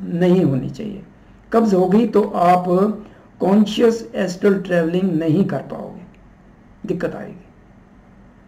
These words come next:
वो श-, जो सूक्ष्म शरीर है ना, वो शरीर छोड़ नहीं पाता फिर जल्दी से, शरीर के अंदर जो कचरा है उसमें दबा रहता है एक किस्म से, ये बड़ा important है।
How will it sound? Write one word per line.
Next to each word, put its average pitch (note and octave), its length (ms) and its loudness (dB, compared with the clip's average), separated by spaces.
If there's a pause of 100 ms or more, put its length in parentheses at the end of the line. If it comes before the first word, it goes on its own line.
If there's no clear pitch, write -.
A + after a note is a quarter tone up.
(1080)
वो D#3 140 -6
श-, - 260 -16 (140)
जो E3 260 -6
सूक्ष्म E3+ 340 -4
शरीर F#3+ 320 2
है G#3 60 4
ना, A3 100 2
वो F#3+ 220 -2
शरीर G3 360 0
छोड़ G#3+ 240 2
नहीं A#3 160 4
पाता D#3 280 -4
फिर D3 140 -8
जल्दी C#3+ 300 -6
से, - 360 -16 (1300)
शरीर F3+ 200 0
के G3 80 2
अंदर F3 240 2
जो F3 160 0
कचरा F3+ 360 0
है E3+ 400 -2 (360)
उसमें G3+ 400 2
दबा D3+ 200 4
रहता C3+ 320 -4
है - 100 -12
एक D#3+ 140 -6
किस्म C#3+ 240 -12
से, - 120 -20 (1200)
ये A3 40 -12
बड़ा E3+ 180 -6
important - 480 -12
है। - 120 -20